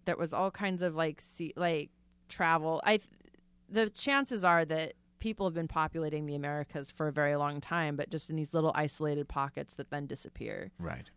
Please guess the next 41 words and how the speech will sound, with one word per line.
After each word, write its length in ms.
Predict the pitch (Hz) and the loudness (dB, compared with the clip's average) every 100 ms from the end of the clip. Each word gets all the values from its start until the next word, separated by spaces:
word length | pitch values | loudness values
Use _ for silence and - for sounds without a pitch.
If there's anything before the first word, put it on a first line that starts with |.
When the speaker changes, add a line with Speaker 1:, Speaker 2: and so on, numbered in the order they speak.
| _ - | _ -4
Speaker 1:
But 300 | 156 151 - _ _ _ _ - | -2 -2 -6 _ _ _ _ 0
I'm 160 | 196 | 0
sure 320 | 175 226 214 | 2 4 4
before, 800 | 185 170 - 156 151 147 147 156 - _ _ _ _ _ _ | 4 2 0 0 2 4 2 -2 -6 _ _ _ _ _ _
I 100 | - | 4
mean, 140 | 247 240 | 4 8
like, 200 | 254 240 | 6 8
what 120 | 262 | 6
surprised 380 | - 247 285 285 | 4 4 4 4
me 60 | 294 | 6
when 60 | |
I 40 | 247 | 6
was 100 | 202 | 6
doing 160 | 202 | 6
research 340 | 190 180 180 - | 4 2 -2 -2
for 120 | 170 | 0
the 100 | 156 | 0
novel, 600 | 143 139 156 202 220 240 | 2 0 0 0 -2 0
the 80 | 170 | -2
graphic 380 | 156 147 - 202 | 2 2 2 0
novel, 420 | 226 233 262 254 - _ _ _ _ _ _ - - | 0 2 0 -2 -4 _ _ _ _ _ _ -20 0
is 260 | 196 180 170 | 0 2 2
the 140 | 185 | 2
number, 540 | 175 175 196 214 214 - | 2 4 4 6 4 4
there 160 | 180 214 | 2 4
are 60 | 214 | 4
so 400 | - - 226 233 | 2 4 4 6
many 200 | 233 208 | 4 2
stories 580 | - 170 175 160 151 | 4 4 6 4 2
of 260 | 160 156 - _ _ _ _ - | 0 -2 -8 _ _ _ _ -6
Spaniards 840 | - 208 190 185 175 160 156 - | 0 4 6 4 4 2 0 0
that 140 | 165 160 | 2 2
would 200 | 160 151 | -2 -4
get 200 | - 175 | 0 0
shipwrecked 560 | - - 190 196 165 - | 0 2 2 4 2 2
and, 80 | 165 | -2
like, 140 | 165 - | -2 2
wash 320 | 165 175 - | 4 4 4
up 160 | 170 160 | 0 0
in 100 | 160 | -4
Florida, 640 | - 175 170 156 151 | 2 4 6 4 0